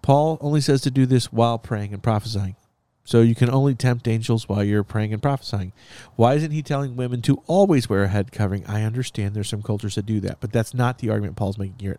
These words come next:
at all. It's beyond a stretch. I don't think, um, I don't think that's the point of this at all. I, it,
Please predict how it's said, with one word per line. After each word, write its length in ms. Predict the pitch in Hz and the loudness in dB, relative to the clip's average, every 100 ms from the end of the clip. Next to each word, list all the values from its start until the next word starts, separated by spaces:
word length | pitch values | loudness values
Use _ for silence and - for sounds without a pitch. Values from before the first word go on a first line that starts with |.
| - | -6
at 200 | 110 104 | -6 -6
all. 420 | - 120 127 156 - _ - - - _ | -2 0 0 -2 -6 _ -20 -20 -20 _
It's 380 | - 107 - - - _ - | -8 -6 -8 -18 -20 _ -2
beyond 400 | 120 120 135 139 | 2 2 0 -4
a 40 | |
stretch. 320 | - 131 123 | -6 -6 -6
I 100 | 104 | -4
don't 180 | 117 123 | -4 -6
think, 360 | - 120 113 - _ _ _ - - | -4 -4 -4 -14 _ _ _ -20 -4
um, 720 | 104 98 95 90 65 73 - - _ _ _ - | -2 -2 -4 -8 -10 -14 -18 -20 _ _ _ 0
I 80 | 135 | 2
don't 120 | 151 | 2
think 120 | 143 | -2
that's 120 | 135 | -4
the 80 | 131 | -4
point 200 | 120 139 | -2 -2
of 60 | 117 | 0
this 160 | 113 | -4
at 80 | 131 | -4
all. 380 | - 139 123 120 _ _ | -2 0 0 -2 _ _
I, 60 | |
it, 80 | 123 | -10